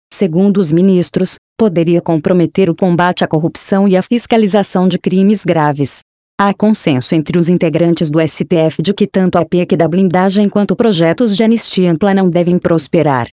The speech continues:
pois ferem princípios constitucionais e desrespeitam a gravidade dos ataques ocorridos em dois mil e vinte e três e da ameaça institucional vivida em dois mil e vinte e dois. O ministro Gilmar Mendes, decano da corte,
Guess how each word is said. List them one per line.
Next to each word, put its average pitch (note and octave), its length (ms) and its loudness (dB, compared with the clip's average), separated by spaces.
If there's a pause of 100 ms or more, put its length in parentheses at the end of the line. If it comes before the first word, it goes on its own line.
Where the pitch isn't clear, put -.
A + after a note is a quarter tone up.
(160)
pois F#3 220 -2
ferem F#3+ 320 0
princípios G3 600 -2
constitucionais F3+ 960 -2
e F3 40 -2
desrespeitam F3+ 840 0
a F3+ 40 2
gravidade F3+ 640 0
dos D#3 160 0
ataques F3 480 -2
ocorridos E3+ 560 0
em F#3 80 2
dois F3+ 300 0
mil G3+ 160 4
e - 20 0
vinte G#3 280 0
e D#3+ 40 0
três F#3+ 380 0
e F3 40 -4
da F3 120 0
ameaça E3+ 420 2
institucional E3 760 0
vivida D#3+ 400 0
em F3+ 60 2
dois F3 260 0
mil G3 160 2
e F#3+ 60 2
vinte G#3+ 280 0
e G3+ 40 0
dois. C#3 440 -2 (380)
O G3 60 0
ministro F#3+ 540 2
Gilmar F3 480 2
Mendes, F3+ 380 2 (200)
decano G3 460 0
da F#3 120 0
corte, F3 420 -2